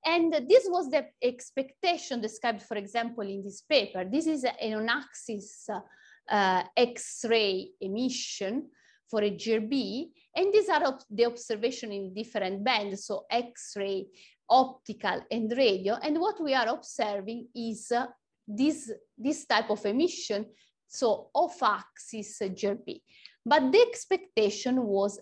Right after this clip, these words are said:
a decline of the flux. And now I show you what happened. So what we observed was not a decline,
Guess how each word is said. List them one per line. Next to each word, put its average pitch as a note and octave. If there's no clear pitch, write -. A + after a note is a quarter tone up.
a A3
decline A#3
of G#3
the G#3
flux. -
And D4
now D4+
I D4
show D4
you A#3+
what G#3
happened. G3+
So -
what F#4+
we C4+
observed B3
was A#3
not A#3+
a -
decline, C#4+